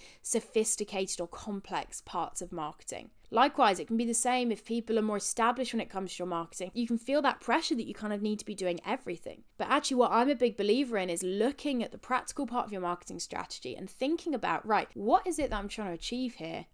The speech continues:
And how can I narrow my focus? How can I do just a few things, but really intentionally and therefore really effectively? What I'm a big believer of when it comes to this point is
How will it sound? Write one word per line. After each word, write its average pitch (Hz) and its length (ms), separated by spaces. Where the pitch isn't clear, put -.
And 202 120
how 262 220
can 349 160
I 269 60
narrow 226 300
my 202 120
focus? - 640
How 269 180
can 294 120
I 277 100
do 247 220
just 220 220
a 208 40
few 233 280
things, - 580
but 160 140
really 240 320
intentionally 185 760
and 175 160
therefore 175 460
really 170 400
effectively? - 800
What 220 180
I'm 269 180
a 302 40
big 240 220
believer 208 400
of 175 320
when 190 120
it - 100
comes 190 240
to 190 80
this 302 200
point 208 300
is 190 300